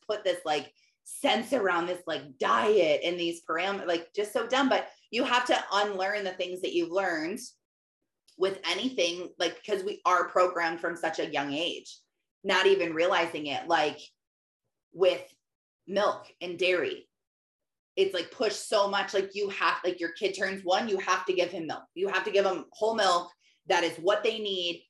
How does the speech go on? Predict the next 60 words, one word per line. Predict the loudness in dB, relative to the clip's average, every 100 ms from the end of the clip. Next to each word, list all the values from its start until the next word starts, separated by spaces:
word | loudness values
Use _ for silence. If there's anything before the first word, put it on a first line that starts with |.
| _ -6
And | -2
then | -2 2
realizing, | 2 4 0 -2 -6
like, | -6 0
"Oh, | 0
wait | 0 -2
a |
minute, | -4 -4
like, | -4
this | -4 -2 -2
is | -4 -2
not | 0 2
even | 0 0
a | -4 -4
thing." | -6 -6 -8 -4
Like, | 2 2 0 -14 _ _ _ _ -2
but | -2 0
you | 2
don't | 2 4
know | 2
what | 2 0
you |
don't | 0 0
know, | 2 2 2 0 -4
and | -6
you | -6
only | -4 -4
know | -2
what | -2
you | -2
do | -8 -8
know. | -6
So | -2 0
it's | 0 2
like, | 2 2 -2 -14 _
you | -6
know, | -4
it's | -4 -8 0
so | 2 2
hard. | 0 2 0
And | -2
it's | -8 -12 -6
so, | 0 0 -2 -16 _ _ _ 2
a | 2 6
good | 4 4
lesson | 0 -2 -4
to | -2
this, | -2 0
though, | 0 0 0 -4 _ _ _ _ _ _ -6
is | -4
if | -4
you | -6
feel | -4 -2
something | -2 -4 -2 -4
in | -4
your | -4
gut | -2 0 0 -4 _ _ -4
that | 0
is | 0 0
just | -2 -4